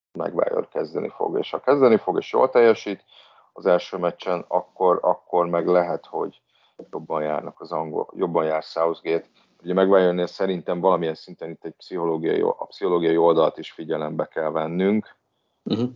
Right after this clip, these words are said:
Speaker 1: Akkor, akkor lehet, hogy jobban jár vele, hogyha a második meccsen meg már nem paterolja ki a csapatból.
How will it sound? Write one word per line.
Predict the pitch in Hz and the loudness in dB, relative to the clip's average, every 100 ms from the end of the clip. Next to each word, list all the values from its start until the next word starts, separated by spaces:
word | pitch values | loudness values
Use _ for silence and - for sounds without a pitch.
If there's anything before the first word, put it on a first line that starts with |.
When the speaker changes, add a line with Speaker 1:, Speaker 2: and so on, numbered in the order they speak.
| _ - | _ -12
Speaker 1:
Akkor, | - - 95 | -8 0 2
akkor | 92 - 95 | 2 0 2
lehet, | 90 - | 2 2
hogy | 85 | -2
jobban | 80 80 | -2 0
jár | 78 76 | 0 0
vele, | 80 | 0
hogyha | 78 - | 0 -2
a | 80 | -8
második | 76 - 78 | -8 -10 -14
meccsen | - 73 - | -14 -16 -14
meg | 76 78 | -12 -8
már | - | -8
nem | - - | -8 -8
paterolja | - - - - - - | -12 -10 -10 -8 -8 -10
ki | |
a | - | -12
csapatból. | - - - - - - - | -12 -14 -14 -12 -10 -12 -16